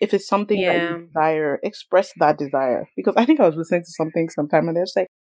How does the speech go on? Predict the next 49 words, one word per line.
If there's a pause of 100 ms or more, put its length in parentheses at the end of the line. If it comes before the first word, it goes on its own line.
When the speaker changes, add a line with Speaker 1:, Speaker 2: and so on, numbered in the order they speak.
(460)
Speaker 1:
to
meet
people
in
our
age
is
even
so
much
more
difficult
now
if
you
think
about
it.
So (260)
Speaker 2:
<laughs>
Speaker 1:
matchmaking,
if
you
don't
tell
your
friends,
if
you
don't
tell
people
that
you
know
that
you're
looking,
they
would
just
think
it's
not
something
that
you're
interested
in.